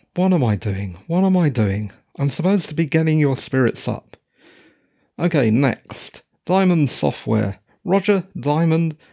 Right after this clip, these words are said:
and his lost games. This is a documentary by at the digital orph, as in orphan. It is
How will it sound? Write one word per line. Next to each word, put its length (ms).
and 300
his 240
lost 540
games. 720
This 280
is 420
a 120
documentary 920
by 380
at 420
the 320
digital 560
orph, 480
as 340
in 340
orphan. 380
It 360
is 920